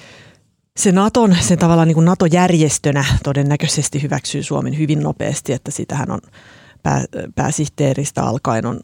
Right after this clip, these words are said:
on sanottu, että, että tässä tuskin on mitään ongelmaa, että se on varmaan viikon, tai presidentti Niinistö muistaakseni sanoi, että ehkä viikon prosessi on se, että nato hyväksyy Suomen, hyväksyisi Suomen jäsenekseen.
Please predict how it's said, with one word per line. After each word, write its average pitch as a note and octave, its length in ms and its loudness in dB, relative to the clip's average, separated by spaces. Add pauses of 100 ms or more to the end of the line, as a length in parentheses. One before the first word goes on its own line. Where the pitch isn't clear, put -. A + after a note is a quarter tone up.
on - 200 -6
sanottu, A#2+ 420 -6
että, A2 280 -4 (680)
että E3 240 -6
tässä - 340 -4
tuskin E3+ 320 -4
on C3 80 -2
mitään C#3 300 0
ongelmaa, D3 360 2
että C3+ 100 -6
se - 80 -4
on - 80 -4
varmaan C#3+ 380 -4
viikon, D3 320 -2 (1600)
tai F3 160 2 (540)
presidentti E3+ 400 2
Niinistö F3 380 2
muistaakseni C3+ 500 -2
sanoi, F#2 240 -2
että - 160 -6
ehkä - 240 -4
viikon A#2+ 320 -2
prosessi A#2 480 -6
on F#2+ 100 -6
se, - 120 -4
että - 220 -4
nato - 260 -6
hyväksyy C#3 420 -4
Suomen, D3 380 -4 (1400)
hyväksyisi D3 520 0
Suomen D3 340 -2
jäsenekseen. D3 680 -2